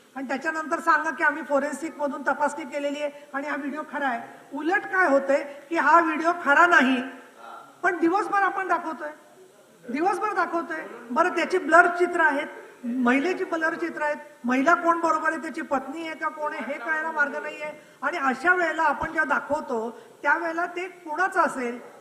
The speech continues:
उद्या त्याच्यात एखाद्या माध्यमकर्मीचं सुद्धा येऊ शकतं. आणि हे मी सांगून झालं, त्याच्यावरती दोन वाहिन्यांनी दिलगिरी व्यक्त केली माझ्याकडे, त्यांनी मान्य केलं की आम्ही याच्या पुढे काळजी घेऊ,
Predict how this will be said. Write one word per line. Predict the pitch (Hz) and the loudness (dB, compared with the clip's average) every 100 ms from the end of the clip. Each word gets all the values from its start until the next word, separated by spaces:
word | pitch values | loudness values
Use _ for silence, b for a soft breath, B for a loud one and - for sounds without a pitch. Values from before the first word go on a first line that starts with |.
| - | -12
उद्या | 262 370 | -6 -4
त्याच्यात | 359 339 370 370 | -4 -4 -6 -8
एखाद्या | 285 - - 370 359 359 - - - | -12 -4 -4 4 4 4 -2 -18 -8
माध्यमकर्मीचं | 247 262 277 370 359 359 370 392 | -2 0 0 -2 -2 -2 -4 -6
सुद्धा | 359 370 | -6 -4
येऊ | 359 339 | -2 -4
शकतं. | 349 294 - 285 - B B B | -6 -10 -10 -12 -12 B B B
आणि | 285 370 | -10 -8
हे | 269 349 | -10 -10
मी | 370 | -8
सांगून | 349 269 302 370 | -2 -2 -2 -4
झालं, | 320 247 226 254 - | -2 -2 -4 -8 -10
त्याच्यावरती | 254 302 302 302 330 | -8 -4 -4 -4 -6
दोन | 262 294 | -2 -2
वाहिन्यांनी | 311 285 285 302 320 | 0 -2 -2 -8 -8
दिलगिरी | 277 262 339 359 | -8 -4 -2 -2
व्यक्त | 285 285 | -2 -4
केली | 254 240 240 | -8 -6 -6
माझ्याकडे, | 233 226 226 240 247 247 B B - | -6 -6 -8 -8 -10 -12 B B -8
त्यांनी | 262 | -6
मान्य | 285 262 277 | -2 0 0
केलं | 359 302 269 | -4 -4 -4
की | 269 285 | -4 -4
आम्ही | 247 269 | -2 -2
याच्या | 262 277 | -6 -6
पुढे | 254 269 | -8 -10
काळजी | 262 240 226 | -6 -6 -6
घेऊ, | 254 240 | -6 -6